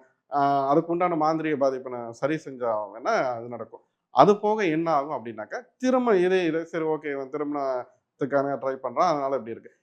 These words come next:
திருமணம் முடிஞ்சவங்களுக்கு என்ன ஆகுன்னா, திருமணம் முடிஞ்சவங்க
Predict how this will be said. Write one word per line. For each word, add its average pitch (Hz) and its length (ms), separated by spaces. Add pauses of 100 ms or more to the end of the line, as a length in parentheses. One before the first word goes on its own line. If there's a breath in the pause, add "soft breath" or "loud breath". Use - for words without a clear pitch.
(180)
திருமணம் 220 540
முடிஞ்சவங்களுக்கு 190 540
என்ன 123 200
ஆகுன்னா, 147 280
திருமணம் 220 500
முடிஞ்சவங்க 151 600